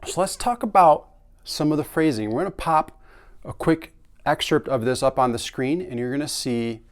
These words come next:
right after letter B, it's gonna be a triplet pattern, biggity, biggity, bop,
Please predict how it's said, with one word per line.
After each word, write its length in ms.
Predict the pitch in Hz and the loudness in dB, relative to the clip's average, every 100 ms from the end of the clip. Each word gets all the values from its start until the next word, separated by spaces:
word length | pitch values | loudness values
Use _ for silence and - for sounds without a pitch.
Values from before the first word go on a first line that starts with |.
| - - - - _ - - _ _ _ _ _ _ _ _ _ - - | -20 -20 -20 -20 _ -20 -20 _ _ _ _ _ _ _ _ _ -20 -4
right 220 | 127 143 | 0 4
after 320 | 156 156 156 | 4 2 0
letter 240 | 139 139 143 | 2 2 0
B, 440 | 117 135 139 147 - - | 0 2 0 -2 -12 -20
it's 220 | - 123 - | -12 -8 -4
gonna 240 | 139 131 | -2 -2
be 460 | 117 123 120 120 113 - - - | -2 -2 -2 -4 -8 -20 -18 -4
a 340 | 120 113 110 - | -2 -2 -4 -8
triplet 360 | - - - 143 | -4 -4 -2 -2
pattern, 420 | 143 143 139 139 - | 0 0 0 -4 -4
biggity, 380 | 160 131 143 139 | -2 2 2 2
biggity, 440 | 143 120 127 127 | 0 0 -2 2
bop, 480 | 175 170 190 - | 6 8 6 2